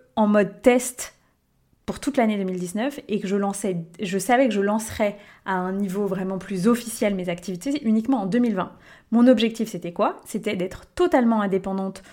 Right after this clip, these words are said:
de toute autre structure ex-, extérieure. Donc, euh, moi, je, je souhaitais me lancer en coaching et en yoga et en aromathérapie. Et je ne souhaitais ne pas dépendre, si possible, de studios de yoga, de plateformes de yoga, d'applications de yoga.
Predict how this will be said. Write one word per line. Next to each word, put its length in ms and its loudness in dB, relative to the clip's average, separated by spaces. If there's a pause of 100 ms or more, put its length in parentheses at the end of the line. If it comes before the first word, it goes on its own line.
(220)
de 100 -2
toute 320 -6
autre 260 -2
structure 460 -6
ex-, 360 -8
extérieure. 540 -2
Donc, 240 -2
euh, 160 -2 (240)
moi, 160 0
je, 80 0 (140)
je 160 -4
souhaitais 260 -2
me 100 0
lancer 460 -4
en 60 -8
coaching 520 -4
et 120 -2
en 80 -2
yoga 420 0 (140)
et 120 0
en 120 2
aromathérapie. 840 -6
Et 80 0
je 120 -2
ne 80 -2
souhaitais 480 -4
ne 120 -4
pas 220 0
dépendre, 480 0
si 160 -8
possible, 400 -4 (420)
de 140 -2
studios 320 -4
de 60 -4
yoga, 680 4
de 180 0
plateformes 480 -2
de 80 -2
yoga, 540 0
d'applications 720 -2
de 60 -6
yoga. 480 -2